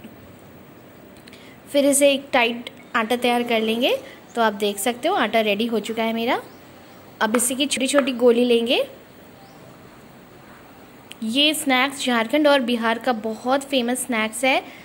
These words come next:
आपको ये हर घर में मिल जाएगा। फिर इसे, अ, थोड़ा हाथ से दबाते हुए फ्लैट करेंगे और एक फो-, इसके डिज़ाइन बना देंगे। अगर आप चाहो तो इसे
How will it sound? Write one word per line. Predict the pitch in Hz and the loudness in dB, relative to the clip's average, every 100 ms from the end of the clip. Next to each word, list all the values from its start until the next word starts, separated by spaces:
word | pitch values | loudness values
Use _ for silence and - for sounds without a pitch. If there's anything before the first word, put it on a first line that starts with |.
| - - - 247 | -20 -20 -12 -2
आपको | 220 - | -2 2
ये | 285 294 | 4 4
हर | 247 262 | 2 0
घर | 254 220 226 | 2 0 0
में | 240 | 2
मिल | 254 233 | 2 2
जाएगा। | 220 196 208 349 - - - - - - - - - - - - - - - - | 2 0 0 -2 -4 -20 -20 -20 -20 -20 -20 -20 -20 -20 -20 -20 -20 -20 -20 -6
फिर | 330 339 | 0 2
इसे, | 311 - 294 285 262 | 2 4 6 8 8
अ, | 247 233 | 6 4
थोड़ा | 233 285 294 | 2 2 4
हाथ | 294 262 | 4 2
से | 254 262 | 0 -2
दबाते | 247 233 233 254 | 2 2 2 4
हुए | 254 262 - - - - - - - - - - - - - | 4 2 -2 -18 -20 -20 -20 -20 -20 -20 -20 -20 -20 -20 -6
फ्लैट | 262 233 226 | -2 -2 0
करेंगे | 254 233 226 302 539 - - - - | 0 2 2 0 0 -6 -20 -10 2
और | 247 339 | 2 4
एक | 339 | 0
फो-, | - 254 285 453 640 - - - - | -6 -2 2 2 0 -6 -20 -20 -8
इसके | 240 - 285 285 - - - - | -6 2 4 4 -2 -18 -18 -2
डिज़ाइन | 233 247 247 254 | 2 4 4 4
बना | 262 226 | 2 2
देंगे। | 214 226 339 523 - - - - - | 2 0 0 -4 -8 -20 -20 -20 -8
अगर | 247 269 | 2 2
आप | 285 | 2
चाहो | 285 269 269 | 4 4 6
तो | 294 | 4
इसे | 294 262 - 262 254 | 2 0 2 2 2